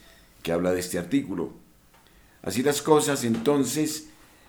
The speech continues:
la Corte cedió un poco ante las tantas demandas y tutelas que quieren tumbar totalmente o de manera parcial el aborto. Sin embargo,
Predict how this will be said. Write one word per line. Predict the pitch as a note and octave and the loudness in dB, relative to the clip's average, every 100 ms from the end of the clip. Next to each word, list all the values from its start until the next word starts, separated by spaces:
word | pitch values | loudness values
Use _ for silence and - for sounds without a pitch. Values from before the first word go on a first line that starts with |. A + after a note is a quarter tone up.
| - - | -20 -4
la | F#2 F#2+ | -4 2
Corte | B2+ B2 A#2+ B2+ - | 4 4 4 0 0
cedió | - A2+ A2 C3+ | -2 0 4 4
un | D3+ C3+ | 2 0
poco | B2 A#2+ A#2 | -2 0 0
ante | C3 C3 B2 B2 B2 A#2+ A#2 G#2+ G2+ C#2+ D2 D#2+ | 0 0 0 2 2 2 0 0 -2 -4 -8 -4
las | F#2 - - | -4 -4 -2
tantas | C3 C#3+ C3 A2 | 0 2 0 -2
demandas | F2+ F#2+ A2 B2+ A#2 A2 | 0 0 0 0 0 -2
y | |
tutelas | - F2+ G#2+ G#2 G#2+ - - - - _ _ _ - | -6 -4 0 0 -2 -8 -18 -20 -20 _ _ _ -10
que | - G#2+ F#2+ E2+ - - - | 0 2 2 0 -8 -14 -14
quieren | - G#2+ A2 A2+ | -2 0 0 2
tumbar | A#2+ G#2+ G#2 G#2 - - - - _ _ | 2 2 2 0 -8 -20 -20 -20 _ _
totalmente | - F2+ G#2 G#2+ A2+ G#2 - G#2+ G2+ - | -8 0 2 4 4 4 0 -2 -2 -2
o | F2+ E2+ E2 B1+ - - | 0 0 -2 -6 -14 -14
de | D#2+ F2+ | -4 -2
manera | E2+ F#2+ G#2+ | 0 0 0
parcial | A#2 A2+ A2+ F#2 G2 - | 0 -2 0 0 0 -6
el | F2+ | -4
aborto. | F2 A#2+ C3 - | 2 2 2 -2
Sin | F2+ - B2 | -6 -2 -2
embargo, | A2 F#2+ F#2+ E2+ | 0 -2 -2 -8